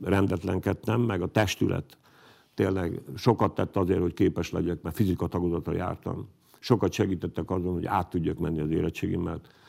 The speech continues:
mat-, fizika tagozatra jártam, de fizikából és matematikából negyedikben megbuktam fél évkor,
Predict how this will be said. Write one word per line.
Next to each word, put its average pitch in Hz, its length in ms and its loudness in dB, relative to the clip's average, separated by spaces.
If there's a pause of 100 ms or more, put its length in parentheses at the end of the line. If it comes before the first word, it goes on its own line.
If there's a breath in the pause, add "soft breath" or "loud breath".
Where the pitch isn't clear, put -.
(120)
mat-, 101 280 -2
fizika 120 300 6
tagozatra 101 440 2
jártam, 101 340 0
de 92 80 0
fizikából 87 480 -2
és 85 100 -2
matematikából 82 1300 -2
negyedikben 82 580 -2
megbuktam 73 560 -2
fél 101 240 0
évkor, 104 460 2